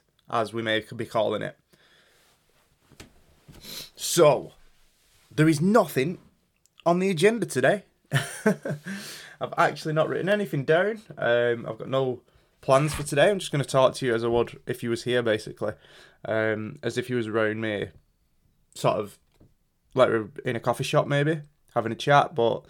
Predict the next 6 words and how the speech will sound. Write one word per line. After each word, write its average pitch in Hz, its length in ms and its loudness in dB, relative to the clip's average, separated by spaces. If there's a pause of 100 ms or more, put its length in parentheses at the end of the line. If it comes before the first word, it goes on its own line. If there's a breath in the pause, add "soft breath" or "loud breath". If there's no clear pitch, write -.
(380 loud breath)
obviously 113 480 -2
I - 80 -4
can't 107 300 -6
hear 113 160 -4
your 110 120 -2
responses. - 640 -4